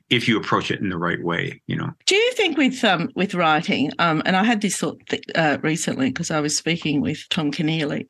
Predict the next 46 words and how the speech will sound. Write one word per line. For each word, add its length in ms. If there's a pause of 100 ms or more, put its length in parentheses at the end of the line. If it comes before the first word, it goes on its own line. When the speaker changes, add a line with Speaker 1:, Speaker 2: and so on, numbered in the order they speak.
(140)
Speaker 2:
who 120
I 60
don't 160
know 60
if 160
you 60
know 200
him, 240
but 140
is 180
a 240 (720)
Speaker 1:
Yeah, 240
he's 120
great. 200
I 80
don't 140
know 100
him 140
personally, 340
but 140
I, 140 (160)
he's, 240
he's 260
a 80
legend. 420 (400)
Speaker 2:
Legend, 440 (100)
absolute 440
Speaker 1:
Yeah. 60
Speaker 2:
legend 320
in 140
his 160
writing. 320 (560)
And 440 (180)
I 180
feel 340
that 200 (400)
Tom, 480
uh, 180
I 80
don't 140
know 120
how 280
old 120
he 160
is, 140
but 160